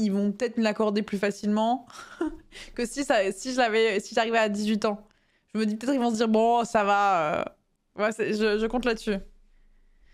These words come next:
Ma grand-mère, elle a passé son permis, genre, à ses soixante ans, voire plus. Je sais plus à quel âge elle avait, peut-être soixante-dix. Et, euh, elle arrivait pas à conduire.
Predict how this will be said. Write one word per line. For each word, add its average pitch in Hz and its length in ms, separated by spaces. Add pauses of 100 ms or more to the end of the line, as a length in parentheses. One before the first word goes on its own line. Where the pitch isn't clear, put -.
(140)
Ma 240 140
grand-mère, 320 600 (280)
elle 226 140
a 220 40
passé 233 200
son 254 100
permis, 254 240
genre, 277 140
à 214 60
ses 214 100
soixante 233 420
ans, 262 220 (580)
voire 226 260
plus. 247 340
Je 233 40
sais 202 160
plus 254 120
à - 20
quel 226 180
âge 214 160
elle 202 100
avait, 196 260
peut-être 226 360
soixante-dix. 196 540 (560)
Et, 208 180
euh, 196 220 (100)
elle 170 280
arrivait 175 340
pas - 140
à - 60
conduire. - 360